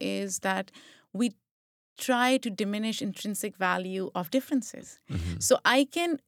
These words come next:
Speaker 1: celebrate a
Speaker 2: That's
Speaker 1: friend's
Speaker 2: a good point.
Speaker 1: holiday by being part of it, but I don't have to celebrate it in my house.
Speaker 2: Mm-hmm.
Speaker 1: You know what I'm saying? It's like,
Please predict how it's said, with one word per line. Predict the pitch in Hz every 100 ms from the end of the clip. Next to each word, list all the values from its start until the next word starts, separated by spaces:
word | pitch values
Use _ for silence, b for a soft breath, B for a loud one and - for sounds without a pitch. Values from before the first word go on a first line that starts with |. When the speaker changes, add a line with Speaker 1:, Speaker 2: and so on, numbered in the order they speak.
| _ -
Speaker 1:
celebrate | - 240 233 233 240 247
a | -
Speaker 2:
That's | -
Speaker 1:
friend's | - 214 220 226 -
Speaker 2:
a |
good | - 190
point. |
Speaker 1:
holiday | 196 208 214 214 220 285 - _ b b b -
by | 175 220 214 214 214 214 - - 180
being | 226 226
part | 233 285 269
of | - -
it, | 196 - _
but | 240 -
I | 233 269
don't | 311 262 202
have | 214 233 - -
to | 240 240 226 b b b -
celebrate | - 226 233 226 226 233 226
it | 226 226 - _ _ _ _
in | 226
my | 214 190
house. | 196 196 - - - -
Speaker 2:
Mm-hmm. | 82 85 101
Speaker 1:
You | 240
know | 277
what | 302
I'm | 285 254
saying? | 269 269 -
It's | -
like, | 262 254